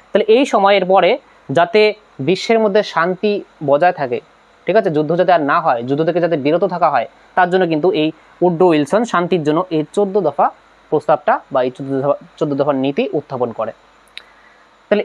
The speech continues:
এটা হয়ে যায় একটা বিষয়। তারপর এরপরেই কিন্তু যে, যেটা বললাম, জাতিসংঘ বা League of Nation কিন্তু গঠিত হয় এর দ্বারা অনুপ্রাণিত হয়েই। এই যে উড্রো উইলসন চোদ্দ দফা নীতি বা চোদ্দ দফা প্রস্তাব উত্থাপন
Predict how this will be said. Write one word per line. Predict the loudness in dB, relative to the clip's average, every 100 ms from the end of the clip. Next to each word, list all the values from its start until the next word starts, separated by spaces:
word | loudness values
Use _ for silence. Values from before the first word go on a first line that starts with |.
| 2
এটা | 2 2
হয়ে | 2
যায় | 2 0 -4
একটা | -2 0
বিষয়। | -2 -6 -10 -2
তারপর | -2 0 2
এরপরেই | 2 4 4 4 2
কিন্তু | 0 0 0 -2 _ -10 0
যে, | 2 2 -2 _ _ _ -10 -2
যেটা | 0 2
বললাম, | 4 2 0 -4 _ _ _ _ _ _ _
জাতিসংঘ | -2 0 0 -2 0 2 2
বা | 2 2
League | 0
of | 0 0
Nation | -2 -2
কিন্তু | -2 0 0
গঠিত | 2 2 2
হয় | 2 0 _ _ _ _ _ _ 2
এর | 4
দ্বারা | 4 2 2 0
অনুপ্রাণিত | 0 0 -2 0 0
হয়েই। | 0 -4 -10 _ _ _ -2 2
এই | 4
যে | 4 4
উড্রো | 2 4 4
উইলসন | 4 2 0
চোদ্দ | 0 -2 -2
দফা | 0 -2
নীতি | -2 -2 -2 -4 -2
বা | 0 0
চোদ্দ | -2 0
দফা | -2 -2
প্রস্তাব | 0 0 -2 -6
উত্থাপন | -4 0